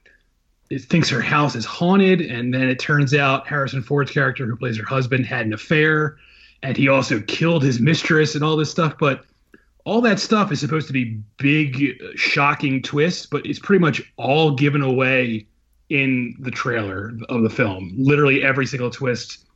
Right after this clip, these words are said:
even the twist that Harrison Ford is a murderer, is in the trailer, which is presented as this big, shocking thing that comes out at, like, the very end of the movie. So that for me is probably one of the most egregious examples.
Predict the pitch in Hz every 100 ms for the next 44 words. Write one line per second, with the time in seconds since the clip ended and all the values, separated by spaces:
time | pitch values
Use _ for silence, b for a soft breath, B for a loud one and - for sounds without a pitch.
0 | _ - 151 147 113 156 135 - 123 120
1 | - - 131 120 127 139 135 131 120 120
2 | 131 123 107 98 113 117 143 113 - 165
3 | 139 123 110 113 B B B 151 139 -
4 | 147 156 143 135 123 117 104 - - 147
5 | 143 120 131 110 - 151 135 131 120 107
6 | 160 135 131 135 127 - - 156 143 147
7 | 143 139 123 131 139 139 - 117 127 135
8 | 127 117 117 120 101 87 - B B B
9 | B - 135 151 151 156 139 127 147 131
10 | 120 113 139 131 131 123 - - 131 120
11 | 127 127 117 110 - 120 123 120 113 113
12 | 101 113 -